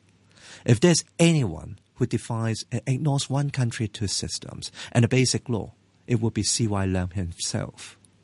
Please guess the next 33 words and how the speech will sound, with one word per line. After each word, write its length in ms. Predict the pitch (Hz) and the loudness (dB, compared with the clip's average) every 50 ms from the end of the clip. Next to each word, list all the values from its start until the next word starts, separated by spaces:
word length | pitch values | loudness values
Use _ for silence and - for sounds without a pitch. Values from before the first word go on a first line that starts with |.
| _ _ _ _ _ _ _ _ - - - - - - - | _ _ _ _ _ _ _ _ -18 -16 -14 -16 -14 4 6
Those 220 | 139 135 131 - | 6 6 6 4
who 140 | - 143 139 | 0 -2 -2
are 80 | 123 | 0
supposed 480 | - - 123 - - 143 135 135 135 - | -2 -4 -6 -4 -2 0 2 2 0 0
to 80 | - 123 | -2 -2
know 260 | 113 117 127 127 123 | 0 0 0 0 0
the 120 | 104 104 | 0 0
law 220 | 104 104 120 123 123 | 2 2 2 0 -2
best 500 | - - 151 139 123 98 - - - - - - - - | -2 -2 0 0 0 -2 -2 -6 -6 -10 -12 -20 -8 -2
are 80 | - 107 | 2 2
the 80 | 110 104 | 2 2
ones 360 | 107 123 123 120 123 120 - - - - - _ | 2 0 2 2 2 0 -2 -8 -14 -20 -4 _
that 100 | - 104 | 0 0
fail 400 | - - - 117 107 104 98 92 | 0 2 2 4 4 4 4 2
it 120 | 90 - - _ _ | 0 -2 -6 _ _
the 80 | - 82 | -8 -6
most. 460 | 82 90 92 87 85 - - - - - _ _ _ _ _ _ _ _ _ _ _ _ _ _ _ | -4 -4 -6 -6 -8 -8 -10 -10 -10 -14 _ _ _ _ _ _ _ _ _ _ _ _ _ _ _
He 180 | - - 123 113 | 2 4 6 6
and 160 | 98 95 87 | 4 2 0
those 180 | 101 101 - - - | 0 -2 -2 -4 -10
officials 560 | - - - 139 127 - - - 90 90 - | -14 -6 -4 -2 -2 -2 -2 -4 -4 -4 -4
in 120 | 95 92 - | -6 -8 -8
power 500 | - - - 123 113 104 92 - 85 90 - - - - - - _ _ _ - | -10 -6 -2 -2 0 0 -2 -2 -4 -6 -8 -12 -16 -16 -18 -20 _ _ _ 0
are 140 | 127 127 | 2 2
the 60 | 113 104 | 2 2
very 520 | 98 98 104 139 165 175 170 160 160 151 | 0 0 4 4 6 6 4 4 2 0
people 500 | - - - 110 104 - - 101 92 92 - - - | -2 -2 -4 -4 -4 -2 -2 -2 -2 -2 -4 -12 -16
who 160 | - - 123 | 0 0 0
breach 360 | 107 - - 143 151 - - - | 0 2 0 0 2 2 2 0
the 80 | 117 | 2
law 200 | 104 107 110 110 - _ - | 2 2 2 0 -2 _ 2
in 240 | 120 123 139 139 | 4 4 4 2
public. 580 | 123 - 98 90 - - - - - - - | -2 -4 -8 -8 -8 -10 -14 -14 -16 -20 -20